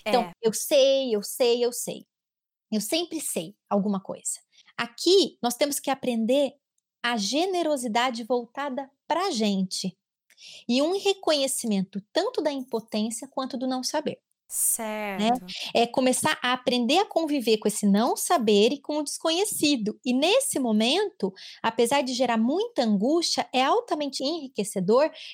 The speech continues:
Speaker 1: porque a gente passa a ter uma postura mais humilde na vida,
Speaker 2: Uhum,
Speaker 1: né?
Speaker 2: com
Speaker 1: Eu sei que eu
Speaker 2: certeza.
Speaker 1: não sei, e tá tudo bem. <laughs>
Speaker 2: E acaba até desenvolvendo um olhar meio generoso também com quem tá passando por essa situação, né?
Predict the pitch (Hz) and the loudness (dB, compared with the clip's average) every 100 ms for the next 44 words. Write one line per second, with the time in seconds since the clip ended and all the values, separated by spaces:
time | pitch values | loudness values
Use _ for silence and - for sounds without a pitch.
0 | - 254 285 277 285 - - 330 403 349 | -8 -2 0 0 -2 -6 -2 0 0 -2
1 | - 294 285 277 240 - 294 285 277 294 | 2 0 0 -4 -8 -6 -4 -4 -2 -2
2 | 262 311 294 277 302 285 214 208 190 185 | -2 -4 -2 0 0 0 2 0 0 -2
3 | 185 196 - 226 233 185 208 202 202 214 | -4 -8 -12 -6 -6 -6 -8 -8 -6 -2
4 | 254 269 285 277 - 262 339 302 233 220 | 2 2 2 -2 0 2 2 0 -2 0
5 | 214 208 196 156 - _ - 302 311 330 | -2 -4 -6 -6 -10 _ -14 -8 -6 -4
6 | 330 277 302 - 190 - - 247 240 247 | -4 -4 -8 -4 -4 -4 -8 -4 -2 -2
7 | 240 247 247 233 269 254 233 240 233 247 | -4 -6 -6 -6 -6 -6 -6 -6 -4 -6
8 | 220 247 240 233 220 226 226 226 233 226 | -4 -4 -4 -4 -4 -4 -4 -4 -4 -4
9 | 226 240 220 220 220 233 226 214 214 214 | -4 -4 -4 -4 -4 -6 -8 -6 -6 -8
10 | 220 240 233 220 - - 214 214 208 208 | -8 -6 -6 -6 -4 -6 -6 -6 -6 -6
11 | 226 - 220 - 214 208 214 190 | -6 -4 -2 -2 -2 -4 -4 -6